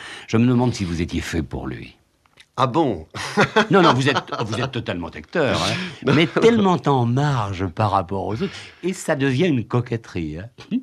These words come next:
Speaker 2: Ah oui, peut-, c'est pratique, disons.
Speaker 1: Ah, c'est pratique, oui.
Speaker 2: <laughs>
Speaker 1: Hein ?
Speaker 2: Non, mais si, bah, c'est,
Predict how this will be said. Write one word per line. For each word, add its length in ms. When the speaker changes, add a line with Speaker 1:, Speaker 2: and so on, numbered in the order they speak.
Speaker 2:
Ah 160
oui, 160
peut-, 160
c'est 140
pratique, 440
disons. 240
Speaker 1:
Ah, 60
c'est 80
pratique, 560
oui. 60
Speaker 2:
<laughs> 720
Speaker 1:
Hein ? 200
Speaker 2:
Non, 360
mais 240
si, 280
bah, 240
c'est, 140